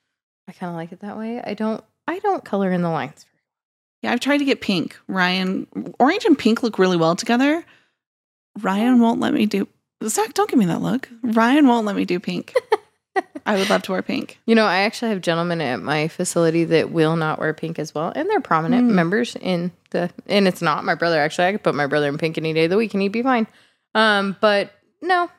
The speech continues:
Speaker 1: they just won't wear pink, or they'll wear p-, wear pink for, like, the two hours I need them in pink,
Speaker 2: Mm.
Speaker 1: immediately remove it, and give it away.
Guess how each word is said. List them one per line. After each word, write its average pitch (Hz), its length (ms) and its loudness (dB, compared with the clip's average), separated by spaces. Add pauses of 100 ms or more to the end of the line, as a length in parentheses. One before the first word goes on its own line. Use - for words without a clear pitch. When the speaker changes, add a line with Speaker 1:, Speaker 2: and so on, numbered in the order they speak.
(180)
Speaker 1:
they 302 140 0
just 277 300 -8
won't 262 200 2
wear 247 140 2
pink, 294 360 -4
or 226 220 4
they'll 233 180 2
wear 226 180 2
p-, - 260 -8
wear 233 240 4
pink 247 240 2
for, 208 100 -12
like, 185 220 0
the 180 80 -4
two 196 360 -2
hours 180 400 2
I 175 100 0
need 170 180 -2
them 175 140 2
in 170 100 2
pink, 196 260 0
Speaker 2:
Mm. 170 400 -2
Speaker 1:
immediately 233 640 4
remove 196 300 2
it, 175 120 0
and 185 120 -2
give 160 100 0
it 156 80 -4
away. 131 240 -4